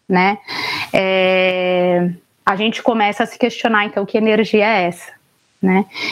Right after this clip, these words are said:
Então, por exemplo, vida e morte, é, nascimento e morte não são opostos,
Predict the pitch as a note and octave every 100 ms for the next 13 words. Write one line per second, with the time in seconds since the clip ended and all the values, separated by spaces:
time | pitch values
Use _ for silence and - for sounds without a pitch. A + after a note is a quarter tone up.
0 | - G#3+ C4 D4 C#4+ B3 G#3+ G3 F#3+ F#3
1 | _ - - G3+ F3+ A3+ D#4+ C4 F#3+ F3+
2 | - _ - C#4 - _ - A3 G3+ A3
3 | C4+ D4+ - - G3+ F3+ - - - G3+
4 | A3 A#3+ - B3+ B3+ E4+ C#4+ A#3 C4 C#4+
5 | C4 A#3+ - C4+ C#4+ C#4+ G#3 F#3 -